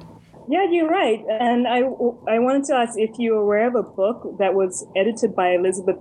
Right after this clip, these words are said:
Mosley and Gerard McCanns called India in Africa, Changing, Changing Geographies of Power, that said that there are multiple layers of power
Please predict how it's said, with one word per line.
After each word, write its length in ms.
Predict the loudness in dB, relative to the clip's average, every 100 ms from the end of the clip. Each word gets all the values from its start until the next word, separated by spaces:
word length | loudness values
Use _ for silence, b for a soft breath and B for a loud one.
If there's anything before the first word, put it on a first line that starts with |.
| -2
Mosley 440 | 0 0 0 0
and 80 | 0
Gerard 440 | 0 2 2 0
McCanns 680 | -2 -8 -2 0 2 0 -2
called 540 | 0 2 2 -2 -8 -2
India 480 | 0 0 0 2 2
in 120 | 2
Africa, 500 | 0 0 -2 0 -2
Changing, 360 | 0 0 0 -4 -6 -12 -6
Changing 360 | -2 0 0 0
Geographies 520 | 0 0 0 0 0
of 140 | -2
Power, 440 | 0 0 2 2 2
that 220 | 2 -2 0
said 240 | 0 0 -2 -2
that 240 | -2 0
there 100 | 0
are 100 | 0
multiple 760 | 0 0 0 -2 -2 0 0 0
layers 380 | 0 2 0
of 120 | -4 -2
power 460 | 0 2 2 0